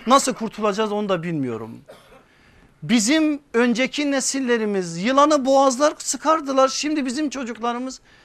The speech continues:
sinekten korkuyorlar. Allah aşkına ne hale girdik biz? Bir elma veriyorsun çocuğuna, ısırarak yiyemiyor bir erkek gibi. Böyle bir hale getirdiler bizi ve bizim kimyamızla uğraşıyorlar. İnanın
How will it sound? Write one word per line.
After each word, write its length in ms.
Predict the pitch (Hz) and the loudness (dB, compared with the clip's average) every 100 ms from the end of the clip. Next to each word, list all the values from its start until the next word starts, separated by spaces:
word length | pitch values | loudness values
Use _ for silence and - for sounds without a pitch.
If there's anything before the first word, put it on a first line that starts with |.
| _ _ - | _ _ -8
sinekten 520 | - 240 262 320 349 | -2 2 2 0 -6
korkuyorlar. 600 | 247 262 - 220 180 160 | -6 -8 -6 -4 0 0
Allah 340 | 185 247 285 | 0 0 0
aşkına 400 | 269 - 254 226 | 0 -6 -4 -4
ne 140 | 208 285 | -2 -2
hale 300 | 285 294 262 | -4 -4 -6
girdik 440 | 190 165 151 - | -6 -8 -10 -10
biz? 300 | 131 - - _ _ _ _ _ _ _ - | -12 -12 -20 _ _ _ _ _ _ _ -2
Bir 180 | 185 311 | 2 8
elma 400 | 277 277 311 330 | 8 8 6 6
veriyorsun 520 | 285 240 226 - 220 | 4 2 0 -2 -6
çocuğuna, 680 | - 226 196 214 247 294 330 | -4 -4 -2 -2 0 -2 -4
ısırarak 580 | 226 - 240 262 277 247 | -2 0 2 2 4 2
yiyemiyor 480 | 208 247 311 302 240 | 0 0 0 0 0
bir 120 | 233 | 0
erkek 340 | 208 - 196 - | -2 -2 -8 -8
gibi. 360 | 143 123 113 - _ _ _ _ _ - | -10 -8 -10 -14 _ _ _ _ _ -12
Böyle 480 | 127 247 302 285 226 | 2 4 6 4 2
bir 80 | |
hale 300 | 240 214 220 | 2 4 4
getirdiler 720 | 247 214 202 190 165 160 143 139 | 2 0 -4 -8 -4 -2 -2 -2
bizi 220 | 143 151 | -8 -4
ve 180 | 196 185 | -2 -2
bizim 340 | 202 277 285 | -2 0 -2
kimyamızla 880 | - 214 208 208 202 254 220 214 175 - - | -4 -6 0 2 2 -4 0 0 0 -10 -6
uğraşıyorlar. 680 | 170 165 156 - 156 151 143 | 0 2 0 -2 -2 0 -2
İnanın 560 | 208 254 262 247 254 | 0 0 0 0 -2